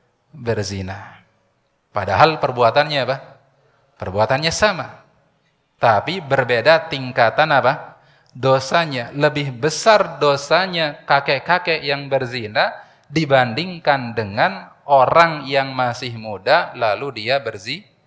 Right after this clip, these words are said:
berzina. Sama halnya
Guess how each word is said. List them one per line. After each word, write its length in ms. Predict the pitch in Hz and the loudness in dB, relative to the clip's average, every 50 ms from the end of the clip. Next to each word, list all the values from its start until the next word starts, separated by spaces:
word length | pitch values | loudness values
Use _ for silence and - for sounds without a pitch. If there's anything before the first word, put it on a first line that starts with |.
| _ _ _ _ _ _ _ | _ _ _ _ _ _ _
berzina. 720 | - 123 117 107 98 90 98 95 92 92 98 107 110 _ _ _ _ _ _ _ _ _ _ _ _ _ _ _ - | -10 -6 -4 -4 -4 -6 -10 -12 -12 -12 -14 -16 -18 _ _ _ _ _ _ _ _ _ _ _ _ _ _ _ -4
Sama 320 | - - 156 170 214 240 | 4 4 6 6 6 6
halnya 560 | 208 196 185 180 170 175 190 208 214 214 240 | 6 6 4 4 2 -2 -4 -4 -4 -6 -10